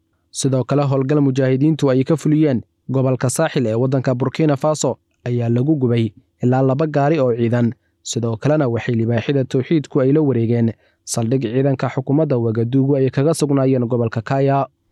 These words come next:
Howlgalladii saacadihii la soo dhaafay mujaahidiintu ay sheegteen waxaa sidoo kale ka mid ah weerar lagu beegsaday maliishaadka xukuumadda Burkina Faso oo ka dhacay tuulada Baraso, waxaana lagu dilay ilaa lix askari oo kale.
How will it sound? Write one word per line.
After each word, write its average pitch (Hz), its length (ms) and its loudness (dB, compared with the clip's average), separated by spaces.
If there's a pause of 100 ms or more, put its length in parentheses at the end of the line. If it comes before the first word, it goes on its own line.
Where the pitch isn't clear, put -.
(140)
Howlgalladii 123 500 0
saacadihii 147 480 0
la 143 120 0
soo 165 180 -2
dhaafay 127 260 0
mujaahidiintu 120 680 2
ay 135 100 2
sheegteen 143 420 0
waxaa 113 300 -4
sidoo 143 280 -2
kale 139 180 0
ka 170 140 0
mid 147 160 4
ah 117 220 0 (360)
weerar 139 260 2
lagu 135 220 2
beegsaday 123 440 0
maliishaadka 120 560 0
xukuumadda 151 480 -2
Burkina 123 440 0
Faso 151 440 -2 (320)
oo 120 140 -4
ka 165 120 -4
dhacay 117 300 0
tuulada 135 420 0
Baraso, 131 540 -2 (280)
waxaana 120 360 -2
lagu 123 240 2
dilay 123 320 0 (320)
ilaa 139 260 2
lix 139 220 2
askari 131 340 -2
oo 113 140 -4
kale. 135 340 0